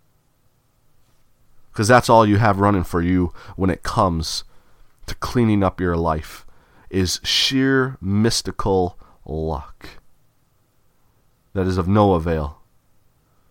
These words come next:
An unbeliever cannot clean up their life. They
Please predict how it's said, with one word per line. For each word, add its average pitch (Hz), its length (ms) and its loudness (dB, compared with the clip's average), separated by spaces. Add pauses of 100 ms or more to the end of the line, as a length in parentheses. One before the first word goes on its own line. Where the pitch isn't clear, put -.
(720)
An 107 140 0 (100)
unbeliever 113 720 2 (100)
cannot 139 1600 -2 (600)
clean 151 500 2
up - 160 -2
their 135 140 2
life. 104 320 -4 (260)
They 139 320 4